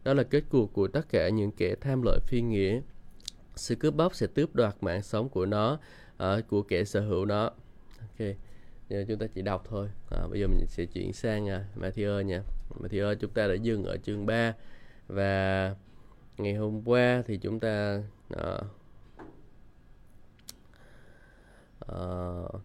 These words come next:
chúng ta nói về vấn đề là làm báp têm được cái thứ ha. Ờ, giờ hôm nay chúng ta sẽ, à, đi tiếp cái khúc đó. À, tôi nghĩ là Tân Ước thì chúng ta sẽ đi chậm hơn một chút để rồi chúng ta có thể hiểu sâu hơn ở trong Tân Ước. À.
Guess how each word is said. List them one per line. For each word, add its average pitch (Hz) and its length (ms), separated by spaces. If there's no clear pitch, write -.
chúng 107 120
ta 113 100
nói 110 200
về 123 100
vấn 104 200
đề 113 80
là 95 100
làm 90 220
báp - 180
têm 117 280
được 101 120
cái 104 100
thứ 113 220
ha. 117 200
Ờ, 101 160
giờ 101 180
hôm 104 200
nay 104 120
chúng 107 140
ta 110 100
sẽ, 95 240
à, 101 120
đi 107 160
tiếp 135 300
cái 113 60
khúc - 220
đó. 110 320
À, 87 160
tôi 110 120
nghĩ 101 140
là 107 120
Tân 110 180
Ước 143 200
thì 131 140
chúng 104 120
ta 107 80
sẽ 104 140
đi 110 140
chậm 92 340
hơn 107 380
một 98 140
chút 135 240
để 95 100
rồi 98 160
chúng 104 160
ta 113 100
có 113 140
thể 95 180
hiểu 98 220
sâu 113 340
hơn 110 360
ở 92 220
trong 101 200
Tân 104 160
Ước. 135 260
À. - 120